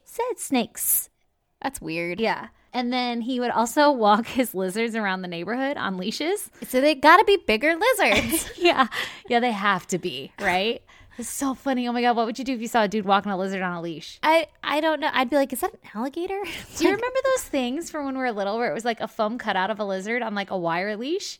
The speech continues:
Speaker 2: Yes.
Speaker 1: And you would, like, pretend to be walking it?
Speaker 2: And it, yeah, and it would, like, wiggle. <laughs>
Speaker 1: <laughs> It was like this, but this guy had a real lizard on it. <laughs>
Speaker 2: Do we only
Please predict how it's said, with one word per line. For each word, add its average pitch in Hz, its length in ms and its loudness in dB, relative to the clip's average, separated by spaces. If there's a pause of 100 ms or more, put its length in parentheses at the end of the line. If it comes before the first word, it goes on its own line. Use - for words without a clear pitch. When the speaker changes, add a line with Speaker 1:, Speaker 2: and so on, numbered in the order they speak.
Speaker 2:
Yes. 403 420 4
Speaker 1:
And 285 220 0
you 285 160 4
would, 294 260 6
like, 320 160 4
pretend 269 460 2
to 285 80 -4
be 269 120 -4
walking 226 520 0
it? 320 100 0
Speaker 2:
And 330 160 0
it, 349 160 -2
yeah, 480 460 6
and 294 160 6
it 269 80 4
would, 285 100 0
like, 262 180 4
wiggle. 254 380 4
<laughs> - 0 -
Speaker 1:
<laughs> 427 140 6 (1200)
It - 60 0
was 427 140 2 (120)
like 427 120 2
this, 440 220 4
but 359 100 -2
this 349 140 2
guy 392 120 4
had 392 100 4
a 330 120 2
real 381 220 4
lizard 247 320 4
on 220 160 4
it. 214 260 0
<laughs> - 560 -14
Speaker 2:
Do 403 720 4
we 339 240 0
only 494 280 -2